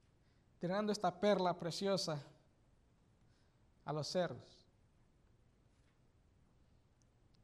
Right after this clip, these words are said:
No nos desvaloremos creyendo de que podemos confiar más en las cosas de este mundo que en las cosas espirituales.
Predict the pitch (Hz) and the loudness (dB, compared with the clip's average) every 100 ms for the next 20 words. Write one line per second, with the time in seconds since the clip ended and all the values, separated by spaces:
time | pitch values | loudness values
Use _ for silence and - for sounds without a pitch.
0 | _ _ 170 233 240 202 - - - _ | _ _ -4 0 0 -2 -4 -14 -20 _
1 | 156 196 175 175 175 175 190 220 175 147 | 0 0 0 0 2 4 2 0 -2 -6
2 | - - - _ _ _ _ _ _ _ | -10 -18 -20 _ _ _ _ _ _ _
3 | - - - _ - _ _ _ _ - | -20 -20 -20 _ -20 _ _ _ _ -20
4 | _ _ _ - 190 202 226 214 202 185 | _ _ _ -2 0 2 2 4 2 2
5 | 190 175 170 - - 175 208 202 190 175 | 0 -2 -4 -6 0 2 2 -2 -4 -2
6 | 190 185 196 185 185 165 - 180 165 160 | -2 0 0 0 -4 -6 -6 -4 -4 -6
7 | 160 156 160 156 156 143 - - _ _ | -8 -8 -8 -8 -10 -16 -20 -20 _ _
8 | _ 160 156 139 165 151 147 - 127 139 | _ -12 -10 -10 -10 -10 -10 -12 -14 -14
9 | 131 - 95 - - - | -14 -14 -18 -20 -20 -20